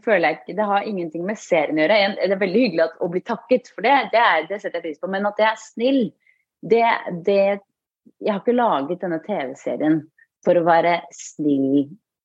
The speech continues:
mot noen. Jeg har ikke, Caitlyn spilte ikke i den T V-serien, eh, for at jeg skal være s-, for at jeg skal være snill mot henne. Hun spiller der fordi hun er en god skuespiller, eh, passet til rollen,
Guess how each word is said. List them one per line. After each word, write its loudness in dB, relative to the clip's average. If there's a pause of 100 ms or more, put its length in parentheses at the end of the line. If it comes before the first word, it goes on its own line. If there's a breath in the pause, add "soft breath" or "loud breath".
(160)
mot 0
noen. 2
Jeg 2
har -2
ikke, 2 (100)
Caitlyn 0
spilte 0
ikke 0
i 4
den 2
T -2 (180)
V-serien, -2 (540 soft breath)
eh, 2 (160)
for -4
at -4
jeg 0
skal -2
være 4
s-, -14 (560)
for -2
at 2
jeg 2
skal 2
være -4
snill 2
mot -2
henne. 2
Hun 2
spiller 0
der 2
fordi 4
hun 2
er 2
en 0 (480)
god 2
skuespiller, 0 (440 soft breath)
eh, 4
passet -4 (140)
til 4
rollen, 4